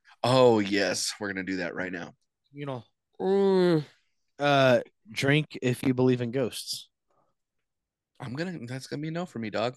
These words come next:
Speaker 2: Believe in ghosts? What if
Speaker 1: I
Speaker 2: I
Speaker 1: don't.
Speaker 2: told you that our house has one in it?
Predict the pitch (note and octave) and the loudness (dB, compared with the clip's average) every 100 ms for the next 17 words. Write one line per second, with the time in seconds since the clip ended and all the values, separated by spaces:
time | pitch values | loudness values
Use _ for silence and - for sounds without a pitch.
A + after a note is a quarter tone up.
0 | C#3+ D3+ D3+ F3+ F#3+ - - _ _ _ | 0 2 6 6 4 0 -12 _ _ _
1 | _ _ - _ _ _ _ - C#3 B2+ | _ _ -20 _ _ _ _ -6 -2 -2
2 | C3 C#3 - C#3 G#2+ G#2 - F#2 - D3 | -2 -2 -2 0 -2 -4 -4 -4 -4 -6
3 | A#2+ F#2 - - - F2 G#2 A2+ | -6 -6 -6 -8 -10 -12 -12 -14